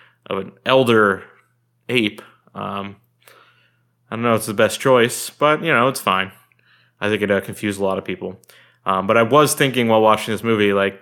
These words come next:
this is not high on my list of animated movies. Like, I, I watched the,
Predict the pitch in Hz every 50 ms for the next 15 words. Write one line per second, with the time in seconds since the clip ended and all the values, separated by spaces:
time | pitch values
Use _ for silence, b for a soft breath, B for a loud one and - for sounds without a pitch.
0 | _ _ _ _ _ _ _ _ _ _ _ _ _ _ _ _ _ _ _ _
1 | _ _ _ _ _ _ - 135 135 - 170 165 147 143 135 - - - - 123
2 | 123 131 135 139 143 139 135 - 135 139 131 127 120 120 113 110 107 107 107 98
3 | - - 110 101 104 101 101 98 95 98 98 95 95 95 92 92 95 92 90 -
4 | - 92 95 - 98 101 98 101 101 98 101 104 101 - - - 107